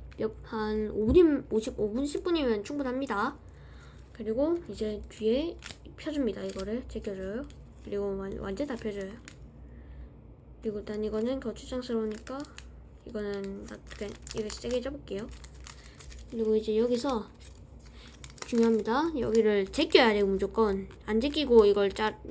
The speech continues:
잘라야 되는데, 안 제끼고 자르면 이게 실수로 잘라질 수 있기 때문에 제끼고 이거를 직선으로 잘라줍니다.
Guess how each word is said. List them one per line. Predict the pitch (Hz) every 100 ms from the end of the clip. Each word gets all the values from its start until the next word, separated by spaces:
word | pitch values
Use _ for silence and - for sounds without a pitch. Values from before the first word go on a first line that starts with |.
| -
잘라야 | 277 285 233
되는데, | 214 202 208 254 208 - - - - -
안 | 208
제끼고 | 254 285 247
자르면 | 226 214 214
이게 | 208 214 226
실수로 | 302 302 302 269 233 -
잘라질 | - 302 294 233
수 | 220 208
있기 | -
때문에 | - 208 208 233 220 - - - - -
제끼고 | - 277 - 294 339 392 - - - - - - - - - - - - - - -
이거를 | 220 208 269 320 -
직선으로 | - - 240 240 247 302
잘라줍니다. | - 339 311 220 196 - - 226